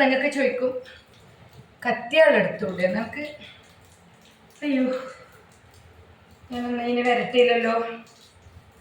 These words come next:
എൻ്റെ അമ്മേ,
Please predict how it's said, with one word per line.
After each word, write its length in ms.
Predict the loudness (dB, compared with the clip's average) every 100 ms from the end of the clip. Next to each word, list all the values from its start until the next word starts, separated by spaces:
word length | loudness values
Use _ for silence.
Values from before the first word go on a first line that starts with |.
| -20 -20 -20 -20 -20 -20 -20 -20 -20 -20 -20 -20 -20 -20 -8 0
എൻ്റെ 220 | 0 0 -6
അമ്മേ, 240 | -6 -8